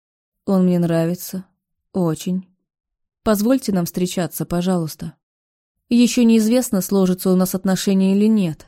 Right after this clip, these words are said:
но мы хотим попробовать». «Тебе нужны его деньги?» «Нет, что вы». «Все так сначала говорят», хмыкает любовница.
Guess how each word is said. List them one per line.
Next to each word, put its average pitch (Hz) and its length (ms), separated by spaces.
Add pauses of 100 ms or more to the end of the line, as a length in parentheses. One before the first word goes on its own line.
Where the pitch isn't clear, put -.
но 220 140
мы 214 100
хотим 208 380
попробовать». 165 680 (720)
«Тебе 190 280
нужны 190 280
его 185 240
деньги?» 208 500 (600)
«Нет, 185 500
что 190 400
вы». 165 180 (720)
«Все 262 260
так 196 160
сначала 190 440
говорят», 190 640 (460)
хмыкает 208 560
любовница. 165 680